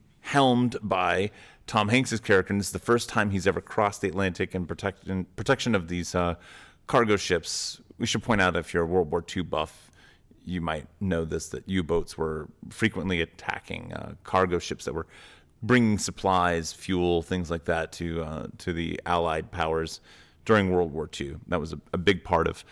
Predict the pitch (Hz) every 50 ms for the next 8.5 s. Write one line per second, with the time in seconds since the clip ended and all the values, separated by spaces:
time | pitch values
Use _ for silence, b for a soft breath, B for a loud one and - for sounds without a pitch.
0 | B B B B B B _ - 110 101 104 104 98 101 104 101 - - 87 87
1 | - 78 82 - - - - 131 139 139 143 135 127 117 113 110 104 - B B
2 | B B B B B - 123 120 107 104 107 95 - - - 110 95 - - -
3 | 95 92 90 82 90 87 87 87 82 80 80 80 80 78 76 73 76 76 71 71
4 | 73 71 - _ _ _ _ - 127 113 101 - - - 101 95 87 87 90 90
5 | 90 87 85 90 87 87 87 87 87 - - 87 87 85 80 B B B B B
6 | B B B B B B B B B B _ _ - - 143 135 120 - - -
7 | 147 147 139 143 139 - - 117 - - - 143 143 139 135 - - 151 135 -
8 | 139 135 123 - - 117 117 113 113 104